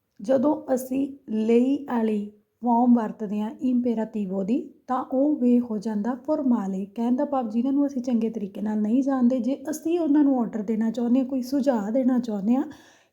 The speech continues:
ਫਿਰ ਅਸੀਂ l'imperativo ਲਈ ਵਾਲੀ ਫਾਰਮ ਆ ਯੂਜ਼ ਕਰਾਂਗੀ verbo ਦੀ। ਯੂਜ਼ ਕਿਹਦੇ ਵਾਸਤੇ ਕੀਤਾ ਜਾਂਦਾ ਹੈ? Per dare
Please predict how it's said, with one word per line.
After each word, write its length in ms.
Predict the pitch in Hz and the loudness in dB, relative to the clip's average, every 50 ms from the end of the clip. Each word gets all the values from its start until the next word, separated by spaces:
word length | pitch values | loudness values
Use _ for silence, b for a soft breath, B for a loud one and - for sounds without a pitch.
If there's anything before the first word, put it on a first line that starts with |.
| - | -4
ਫਿਰ 280 | - 294 311 320 - - - 277 | -2 0 0 0 -2 -2 0 0
ਅਸੀਂ 400 | 262 - - 247 240 247 247 240 - - _ _ _ _ _ _ _ _ _ _ _ _ _ _ _ _ _ _ _ _ - 277 | 0 2 4 4 4 4 4 2 -4 -14 _ _ _ _ _ _ _ _ _ _ _ _ _ _ _ _ _ _ _ _ 0 4
l'imperativo 960 | 262 302 330 330 320 339 330 330 320 320 320 - 269 240 240 214 240 254 269 | 4 6 6 4 2 2 2 2 2 0 0 -2 0 0 2 2 4 4 6
ਲਈ 560 | 247 240 226 220 226 240 254 269 277 285 285 | 6 4 4 4 2 2 4 4 4 4 4
ਵਾਲੀ 340 | 247 - 247 247 240 247 247 | 2 2 0 2 2 0 0
ਫਾਰਮ 600 | 240 - 262 240 208 214 214 214 214 214 226 220 | 0 -4 -6 -4 -2 0 0 0 0 0 -2 -2
ਆ 220 | 220 226 247 247 - _ - 214 | -2 -4 -6 -8 -12 _ -14 -8
ਯੂਜ਼ 340 | 196 214 208 220 220 220 | -4 -2 0 0 -2 -2
ਕਰਾਂਗੀ 640 | - 226 196 196 196 208 202 - 269 294 349 381 - - _ _ _ _ - - | -4 -6 -4 -4 -2 -4 -2 0 0 -2 -2 -4 -10 -14 _ _ _ _ -4 2
verbo 480 | 214 214 226 254 233 185 190 196 185 185 | 4 4 4 4 2 0 -4 -6 -6 -6
ਦੀ। 160 | 180 175 180 _ _ _ _ _ _ _ _ _ _ _ _ _ _ _ _ - 254 | -8 -14 -18 _ _ _ _ _ _ _ _ _ _ _ _ _ _ _ _ -4 0
ਯੂਜ਼ 280 | 226 214 226 233 240 | 2 4 4 2 2
ਕਿਹਦੇ 180 | 240 277 262 277 | 2 0 0 2
ਵਾਸਤੇ 300 | 277 285 285 269 277 277 | 2 2 0 0 -2 -2
ਕੀਤਾ 240 | - 262 240 254 240 | -4 -2 0 0 0
ਜਾਂਦਾ 300 | 233 240 233 240 240 233 | 2 2 2 2 2 2
ਹੈ? 100 | 226 285 | 0 -4
Per 460 | 302 - - _ - 254 240 220 202 208 | -6 -6 -10 _ -6 -4 -4 -2 -2 -2
dare 440 | 208 185 214 208 208 208 208 208 | -4 -2 -2 -4 -4 -2 -2 -2